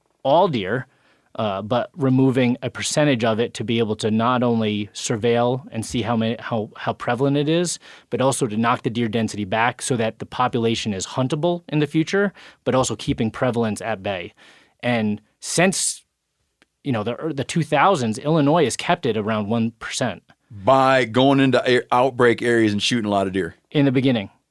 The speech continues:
Speaker 2: Huh.
Speaker 1: Not every year. They do it at the very beginning. They shoot a lot of deer. They reduce the deer density,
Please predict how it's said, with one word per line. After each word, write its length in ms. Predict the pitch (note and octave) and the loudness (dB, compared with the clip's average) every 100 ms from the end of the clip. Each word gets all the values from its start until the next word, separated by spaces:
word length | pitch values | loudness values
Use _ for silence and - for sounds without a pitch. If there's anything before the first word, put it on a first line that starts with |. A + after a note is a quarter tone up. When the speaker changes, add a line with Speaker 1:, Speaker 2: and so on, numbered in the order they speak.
| _ _ _ _ _ _ | _ _ _ _ _ _
Speaker 2:
Huh. 120 | - | 0
Speaker 1:
Not 240 | D#3 G3 G3 | 4 6 6
every 280 | B3+ B3+ | 4 2
year. 320 | A2+ F2 B2 - _ | 0 -6 -10 -14 _
They 100 | C#3+ | 0
do 160 | D3 D3 | 4 4
it 60 | |
at 100 | C#3+ | 4
the 80 | C3 | 4
very 220 | B2 D#3 | 4 4
beginning. 520 | F#3+ E3 D3 C3+ C#3+ - | 4 2 2 2 0 -4
They 80 | A2+ | -6
shoot 180 | - C#3+ | 0 2
a 60 | |
lot 180 | D3+ D3 | 4 4
of 80 | C3+ | 2
deer. 160 | C#3 | 2
They 120 | C3+ A#2 | 2 0
reduce 340 | A#2 B2+ C3+ | 0 0 0
the 80 | C3+ | -2
deer 200 | C3 A#2+ | 0 0
density, 560 | A2 G#2+ A2+ A2 A#2 | -2 -4 -4 -4 -6